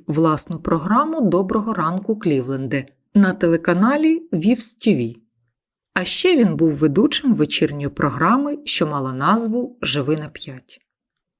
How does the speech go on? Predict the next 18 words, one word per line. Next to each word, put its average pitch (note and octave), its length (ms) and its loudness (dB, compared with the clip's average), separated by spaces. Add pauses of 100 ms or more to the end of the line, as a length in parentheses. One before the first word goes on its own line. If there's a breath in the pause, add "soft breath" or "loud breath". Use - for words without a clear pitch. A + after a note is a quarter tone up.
(260)
Він D3 220 0
здобув C#3+ 480 -2
чимало G3 520 0
нагород C#3 720 -2
і D#3 100 0
як C3+ 260 -2
ведучий, E3 680 0
і C#3+ 100 0
як D3 260 -4
репортер. - 640 -8 (1040)
Його D3+ 320 2
друзі, B3 500 2
включно C4 680 0
зі B3 140 2
мною, B3+ 500 2
були C#3+ 320 0
просто D3 600 0
ошелешені, D#3 800 -2